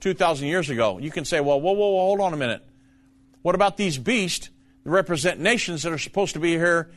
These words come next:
at the time of the second coming of Jesus Christ? What about that?" And so there's many reasons to understand Bible prophecy. It's very, very important because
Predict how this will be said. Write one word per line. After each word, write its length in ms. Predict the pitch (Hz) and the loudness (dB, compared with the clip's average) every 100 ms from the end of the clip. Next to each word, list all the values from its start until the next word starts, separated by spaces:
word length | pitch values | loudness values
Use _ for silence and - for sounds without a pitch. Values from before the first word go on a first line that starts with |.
| - - | -12 -8
at 120 | 151 | -8
the 60 | |
time 220 | 143 180 170 | -2 0 0
of 60 | |
the 60 | 151 | -2
second 300 | 196 160 156 | -2 -4 -6
coming 240 | 175 175 | -4 -2
of 60 | 139 | -2
Jesus 320 | 139 160 135 | -2 -2 -4
Christ? 380 | - 202 180 - - _ _ | 0 2 2 -2 -16 _ _
What 120 | 170 | 0
about 240 | 156 143 | 2 2
that?" 220 | 175 123 - _ _ _ _ _ _ _ _ _ _ _ _ _ _ | 2 0 -2 _ _ _ _ _ _ _ _ _ _ _ _ _ _
And 180 | 165 143 | -2 0
so 260 | - 202 175 | 2 2 4
there's 260 | 185 143 | 2 0
many 320 | 170 220 302 | 0 2 2
reasons 680 | 233 247 254 139 135 151 - - _ - - _ | 0 0 0 -2 -4 -6 -12 -20 _ -20 -20 _
to 200 | - 196 | -2 0
understand 520 | 151 165 165 151 147 | 0 -2 -2 -2 0
Bible 240 | 131 135 151 | 2 2 0
prophecy. 540 | - 220 196 123 98 | 0 0 0 -10 -12
It's 140 | 92 104 | -12 -6
very, 300 | 107 175 196 | 0 2 2
very 220 | 196 202 | 0 -2
important 440 | 170 196 196 113 | -2 0 0 -2
because 420 | 120 151 139 127 | -6 0 0 0